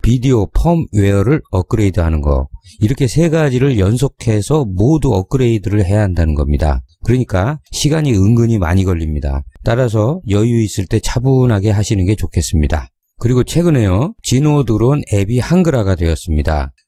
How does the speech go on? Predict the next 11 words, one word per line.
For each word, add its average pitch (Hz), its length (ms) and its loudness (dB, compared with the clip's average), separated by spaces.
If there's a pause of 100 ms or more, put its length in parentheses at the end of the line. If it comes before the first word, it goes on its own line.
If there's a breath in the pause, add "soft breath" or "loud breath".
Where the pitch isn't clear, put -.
저도 107 280 2
안 92 200 0
지가 104 160 0
얼마 90 220 0
안 80 120 -2
됐는데요. 87 680 0 (160)
저를 123 220 0
포함해서 120 500 -2
아직도 98 480 -2
영문판 123 760 0
앱으로, 98 580 0